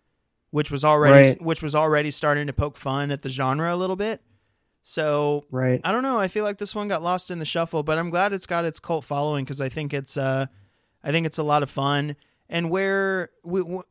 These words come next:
Speaker 1: we did an episode on Killer Clowns from Outer Space with the Reviewed to Death guys, and Killer Clowns from Outer Space is one of those movies that, like, if you don't like really bad, like,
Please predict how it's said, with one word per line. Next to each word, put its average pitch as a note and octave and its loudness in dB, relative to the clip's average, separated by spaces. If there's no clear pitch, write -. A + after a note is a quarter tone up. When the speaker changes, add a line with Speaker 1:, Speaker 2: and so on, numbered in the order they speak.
Speaker 1:
we G3+ -4
did G3 -2
an F#3 -2
episode E3 -2
on D3+ -4
Killer D#3 -4
Clowns D3 -6
from D3 -6
Outer C#3 -2
Space C#3 -6
with D3 -2
the D#3 -2
Reviewed C#3 -4
to D#3+ -8
Death D#3+ -2
guys, F3+ -6
and E3+ -4
Killer C4 -2
Clowns G3+ -6
from F#3 -10
Outer E3+ -2
Space D3+ -4
is D3 -8
one D3 -4
of D3 -6
those C#3 -4
movies C#3 -4
that, D3 -4
like, C#3+ -4
if F3 0
you G3+ -4
don't F3 -4
like F3+ -6
really E3+ -2
bad, D3 -2
like, C#3+ -2